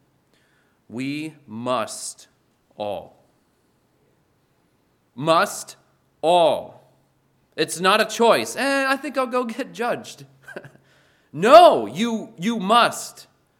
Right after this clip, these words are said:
And you don't get out of it. Every single believer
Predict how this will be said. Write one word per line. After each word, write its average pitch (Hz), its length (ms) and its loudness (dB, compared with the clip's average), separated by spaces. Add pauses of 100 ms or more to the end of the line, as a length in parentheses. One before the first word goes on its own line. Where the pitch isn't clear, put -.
(440)
And 190 440 -4
you 175 200 -8
don't 175 320 0
get 180 140 -4
out 185 180 2
of 139 140 -4
it. 90 160 -10 (1000)
Every 185 480 -2 (240)
single 175 640 -6 (180)
believer 151 640 -4